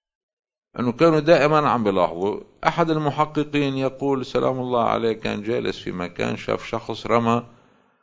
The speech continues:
بذر تمرة، رماه هيك، إجا على بحص، قال له:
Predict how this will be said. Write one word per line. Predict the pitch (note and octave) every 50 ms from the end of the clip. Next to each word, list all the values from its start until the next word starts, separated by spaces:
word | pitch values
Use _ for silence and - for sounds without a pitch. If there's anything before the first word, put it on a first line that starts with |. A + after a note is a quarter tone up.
| _ _ _ _ _ _ _ -
بذر | - G2+ A2 G#2 G#2+ F#2
تمرة، | F2+ - - A2 G#2+ F#2 D#2 D2 D2 D#2 - - _ _ _ _ _ _ _ _ _ _ _ _ _ _ _ _ _ _ _ _ _ _ _ _ _ _ _ _ _ _ _ _ _ _ _ _ _
رماه | G2 G#2 G2+ G#2+ A#2 A#2+ A#2
هيك، | A#2+ B2 A#2+ A#2+ -
إجا | G#2+ B2+ A2+ A2 F2
على | C#2+ G#2 G#2 G2 G2
بحص، | G2 G2+ - - - - - - - - - _ _ _ _ _ _ _ _ _ _ _ _ _ _ _ _ _ _ _ _ _ _ _ _ _ _ _ _ _ _ _ _ _ _ _ _
قال | A#2 A#2+ B2 A2+
له: | A2+ A2+ A2 G#2+ A2 A2+ A2 G#2 F#2+ F#2+ F#2+